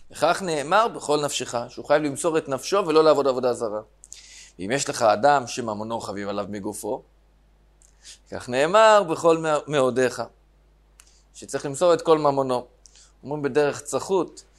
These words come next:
הצעירים נותנים את כל הבריאות שלהם, הורסים את הבריאות שלהם, העיקר להרוויח עוד כמה גרושים.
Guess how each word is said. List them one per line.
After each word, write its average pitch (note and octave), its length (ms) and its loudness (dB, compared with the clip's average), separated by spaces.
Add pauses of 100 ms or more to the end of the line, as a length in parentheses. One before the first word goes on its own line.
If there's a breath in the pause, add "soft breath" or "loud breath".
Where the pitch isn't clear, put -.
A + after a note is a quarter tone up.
(200 soft breath)
הצעירים D3+ 800 0 (1300)
נותנים F#3 320 -4
את E3 80 -6
כל A3 180 2
הבריאות F#3 440 8
שלהם, D#3 480 4
הורסים D3+ 480 0
את F#3+ 100 -2
הבריאות F#3+ 420 4
שלהם, G#3 420 4
העיקר G3+ 460 6
להרוויח F3+ 440 2
עוד F#3+ 140 0
כמה F3 240 2
גרושים. C#3+ 480 -2